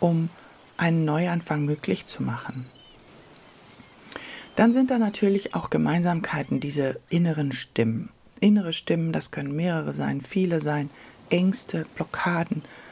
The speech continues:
Muster aus der Kindheit, um dann vielleicht einmal zu hinterfragen, welcher Stimme folge ich?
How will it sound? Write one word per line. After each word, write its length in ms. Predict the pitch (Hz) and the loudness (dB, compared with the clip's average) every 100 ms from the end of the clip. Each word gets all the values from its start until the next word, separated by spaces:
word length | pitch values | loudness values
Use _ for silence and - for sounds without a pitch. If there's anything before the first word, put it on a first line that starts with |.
| - - | -20 -8
Muster 560 | - 170 208 - - 160 | 0 4 4 2 -4 -2
aus 160 | 151 - | -2 -4
der 100 | 151 | -6
Kindheit, 680 | - 180 185 - 165 160 - - - _ _ _ _ _ _ _ | -2 0 0 -2 -4 -4 -8 -18 -20 _ _ _ _ _ _ _
um 200 | 180 175 | 0 2
dann 420 | 170 170 190 208 - - - - | 4 4 2 2 -4 -20 -20 -20
vielleicht 580 | - 165 131 135 175 - | -2 -2 0 0 -2 2
einmal 260 | 233 220 214 | 4 4 2
zu 100 | 190 | 0
hinterfragen, 680 | 196 185 - 175 170 170 170 - - - - - - | 0 -2 -2 -2 0 -2 -4 -10 -20 -20 -20 -18 -4
welcher 460 | 143 143 151 - | -2 -2 -4 -4
Stimme 400 | 180 - 156 139 | -4 -2 -2 -2
folge 460 | 135 - - 165 127 | -4 -6 -4 -2 -2
ich? 420 | - 190 226 - | 0 -2 -2 -10